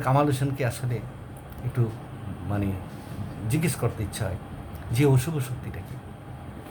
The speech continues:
আপনার অশুভ শক্তি বলতেই বুঝেন এখানে যাদের দাড়ি আছে, টুপি আছে,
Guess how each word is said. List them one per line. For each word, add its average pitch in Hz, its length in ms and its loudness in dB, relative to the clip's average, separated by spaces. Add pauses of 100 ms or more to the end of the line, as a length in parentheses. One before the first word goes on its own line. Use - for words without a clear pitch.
(140)
আপনার 135 200 6 (100)
অশুভ 156 160 4 (120)
শক্তি 151 200 0 (100)
বলতেই 135 280 6
বুঝেন 131 300 6
এখানে 120 200 2 (100)
যাদের 113 220 2 (100)
দাড়ি 113 260 2
আছে, 104 160 -4 (120)
টুপি 131 200 2 (100)
আছে, - 180 -4